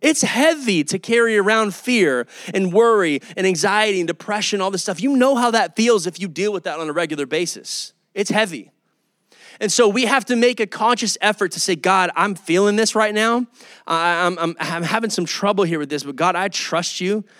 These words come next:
I'm gonna obey you anyway. I'm gonna take the next step of faith. Uh, I'm gonna take a next step in my life, whatever that looks like.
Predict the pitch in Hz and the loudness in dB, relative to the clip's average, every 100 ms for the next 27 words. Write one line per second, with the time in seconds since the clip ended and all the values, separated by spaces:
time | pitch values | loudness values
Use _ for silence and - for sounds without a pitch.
0 | - - 156 170 185 170 151 139 117 151 | -20 -6 -2 0 0 2 0 0 0 2
1 | 175 175 175 143 185 185 190 151 180 202 | 2 2 -2 0 0 2 0 0 -2 -2
2 | 175 165 180 180 156 170 - - 185 170 | -2 -6 -4 -4 -2 -2 -4 -2 -2 -2
3 | 143 - 156 180 - - - 175 175 190 | -8 -4 0 0 -4 -20 -2 0 2 0
4 | 196 180 190 170 156 175 - 185 165 147 | 0 -2 -2 -2 -2 -2 -2 -2 -2 -2
5 | 160 175 170 190 180 190 190 185 156 185 | -2 -2 -2 0 0 0 2 0 0 0
6 | - 151 139 | 0 -2 -2